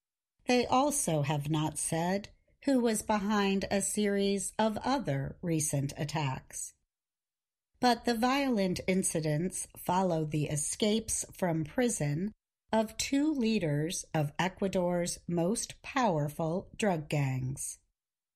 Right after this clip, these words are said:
President Daniel Noboa on Monday declared a national state of emergency. The measure lets officials suspend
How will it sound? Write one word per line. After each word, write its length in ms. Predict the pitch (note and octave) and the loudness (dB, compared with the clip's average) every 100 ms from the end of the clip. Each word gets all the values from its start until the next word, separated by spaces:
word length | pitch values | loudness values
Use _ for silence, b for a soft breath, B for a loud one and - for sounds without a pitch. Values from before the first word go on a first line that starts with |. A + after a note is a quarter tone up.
| _ _ _ _ _ _ | _ _ _ _ _ _
President 640 | - A3+ G3 F3+ E3+ E3+ - | 4 4 4 2 2 0 0
Daniel 380 | E3 E3 D#3+ D#3 | 0 2 2 2
Noboa 720 | D3 D3 G3+ F#3 F3 E3+ - | 0 2 2 2 0 -2 0
on 260 | D#3+ D3+ | 0 0
Monday 640 | E3+ G#3 F#3+ F3+ D#3+ E3+ G#3 _ _ - | 0 0 0 0 -2 -2 -6 _ _ -4
declared 680 | B3 A#3+ B3+ A#3 A3 G#3+ - | -2 2 2 4 4 0 0
a 140 | A#3 A3+ | 2 2
national 580 | G3 E3 - F3 F3 | 4 2 0 0 0
state 520 | F3 - E3+ C#3 D3 - | 0 -2 0 0 -2 -2
of 120 | E3+ E3 | -2 0
emergency. 960 | F3 E3 D3 C#3+ C#3 - B2+ C3+ C#3+ _ _ _ _ _ _ _ _ _ _ - | 0 0 0 0 -2 -2 -2 -4 -8 _ _ _ _ _ _ _ _ _ _ -2
The 80 | B3 | 2
measure 640 | B3 B3 A#3+ F3+ F3+ F#3+ | 4 4 4 2 2 0
lets 340 | F3+ F3+ F3 - | 0 0 0 -2
officials 800 | D#3 - A3 G#3+ G#3+ F#3 F#3 - | -2 0 -2 0 0 2 0 -4
suspend 1000 | - A#3 A3+ - - C4 G#3+ F3+ G3 G#3 | -4 -2 -2 -4 -2 0 2 2 0 -2